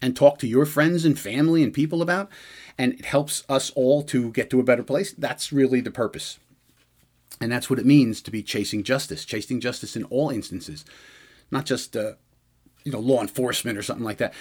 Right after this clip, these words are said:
but in all instances. So we have to stay healthy, which brings me to, that's right,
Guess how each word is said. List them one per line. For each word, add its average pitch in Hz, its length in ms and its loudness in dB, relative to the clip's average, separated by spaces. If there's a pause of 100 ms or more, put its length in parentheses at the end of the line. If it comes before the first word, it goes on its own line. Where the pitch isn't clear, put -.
(280)
but 143 100 2
in 147 80 4
all 156 260 2
instances. - 600 -10 (760)
So 151 280 2 (180)
we 160 120 4
have 190 140 0
to 170 60 -4
stay 170 200 2
healthy, 151 420 2 (760)
which - 180 4
brings 247 240 6
me 190 120 6
to, 175 420 6 (580)
that's 131 260 0
right, 196 280 0